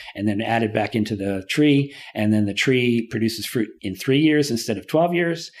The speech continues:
And the fruit is bigger and better. So you get charcolet that's made from cacao. I'm holding a, a ball here of cob.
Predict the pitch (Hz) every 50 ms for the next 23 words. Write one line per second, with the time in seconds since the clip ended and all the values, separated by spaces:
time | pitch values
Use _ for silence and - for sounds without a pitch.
0 | - - - - - - 113 110 113 113 113 107 107 104 - - 120 117 113 107
1 | 107 - 123 120 110 110 104 98 98 101 98 - - - - - - - - -
2 | - 110 101 113 123 - - - - - 139 127 127 - - 127 107 98 90 -
3 | - - - _ - 101 92 - - - 110 104 104 101 101 - - 107 98 95
4 | 95 92 90 - _ - - 101 - 123 120 110 101 - - - - - - -
5 | - - - - - - - - 120 123 117 151 156 160 160 156 151 143 139 127
6 | 120 117 - - 120 113 117 131 135 139 143 143 143 147 139 131 131 127 123 123
7 | - - 110 110 110 107 107 107 - - - - - - - 143 139 143 135 127
8 | 117 101 95 98 98